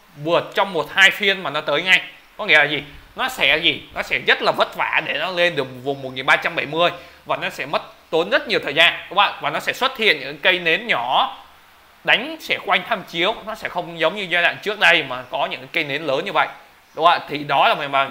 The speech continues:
chỉ số, đúng không ạ? Và khi mà vùng vượt một, vùng một nghìn ba trăm năm mươi thì chắc chắn thì khả năng cao thì có, sẽ có cái sự tham gia của nhóm ngân hàng trong một đến hai phiên, đúng không ạ?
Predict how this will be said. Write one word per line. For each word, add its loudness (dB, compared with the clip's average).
chỉ -18
số, -2
đúng -12
không 6
ạ? 6
Và 8
khi -2
mà 4
vùng -2
vượt 2
một, 0
vùng 0
một -2
nghìn -2
ba 4
trăm 0
năm -4
mươi 2
thì -2
chắc -4
chắn 4
thì 0
khả -2
năng -2
cao 6
thì -4
có, 4
sẽ -2
có -2
cái -4
sự -8
tham 0
gia 6
của -4
nhóm -6
ngân -8
hàng 4
trong -6
một -2
đến -8
hai 4
phiên, -2
đúng 2
không 6
ạ? -12